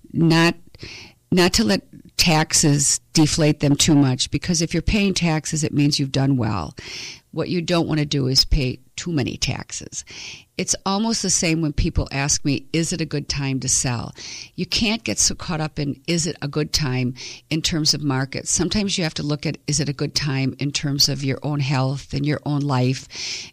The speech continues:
and what the two of you want together, or as a single person, what you want together. Even if you're buying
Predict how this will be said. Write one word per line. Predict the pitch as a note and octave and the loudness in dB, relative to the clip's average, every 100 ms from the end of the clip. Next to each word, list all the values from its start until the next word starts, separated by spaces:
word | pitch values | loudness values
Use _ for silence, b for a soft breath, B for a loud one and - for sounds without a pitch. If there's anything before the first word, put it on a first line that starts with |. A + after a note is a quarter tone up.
| - | -4
and | D#3 D3 C#3+ A2 - | 0 4 4 2 -4
what | D3 D3+ - - | -2 -2 -4 -8
the | |
two | C#3 - D3+ | -4 0 0
of | C3+ | 2
you | E3+ G3+ | 2 4
want | C#3 A2+ | 2 2
together, | F#3 C3+ B2 B2+ - - | 0 0 0 0 -2 -2
or | G#3 G#3+ - | 0 0 0
as | F3 D#3+ | 0 0
a | |
single | - F3 F3 | 2 0 0
person, | - B2+ C3 C#3+ C3+ | 0 2 2 2 0
what | B2 | -2
you | C#3+ C3+ | -2 -2
want | B2 B2 | -2 -2
together. | B2+ C3 A#2+ B2 B2+ B B B B B _ _ | -2 0 0 -2 -6 B B B B B _ _
Even | - A#3+ B3 | 2 4 4
if | G#3+ - | 4 2
you're | D#3+ | 0
buying | C#3+ D3+ E3+ D3 D2+ - | 2 2 4 2 0 -4